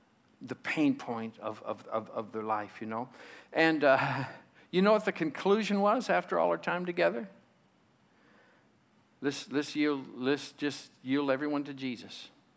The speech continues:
He's gathering all things into him. That the Holy Spirit's gonna open the heart like he opened the heart of Lydia in the book of Acts. That the Holy Spirit's at work.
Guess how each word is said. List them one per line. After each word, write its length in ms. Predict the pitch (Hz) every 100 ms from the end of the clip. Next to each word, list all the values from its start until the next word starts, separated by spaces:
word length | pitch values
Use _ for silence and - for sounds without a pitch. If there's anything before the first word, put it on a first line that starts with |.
| _
He's 200 | - 131
gathering 580 | - 135 135 147 151 160 - _ _ -
all 200 | 131 135
things 440 | 139 127 131 139
into 220 | - 131 135
him. 240 | 269 180 - _ _ _ _ _ -
That 140 | 131
the 100 | 147
Holy 260 | 131 170 180
Spirit's 280 | - 170 -
gonna 180 | 143 -
open 260 | 196 202 190
the 80 | -
heart 240 | 180 -
like 200 | 156 135
he 100 | 147
opened 340 | - 190 202
the 80 | 165
heart 220 | 139 175
of 120 | 165 165
Lydia 400 | 240 196 156 76
in 160 | 127
the 60 | 131
book 220 | 127 127
of 100 | 117
Acts. 280 | 87 - - - _ - - - -
That 180 | 180 175
the 100 | 175
Holy 320 | 156 233 262
Spirit's 440 | 208 - 233 220 220
at 180 | 202
work. 340 | 185 220 220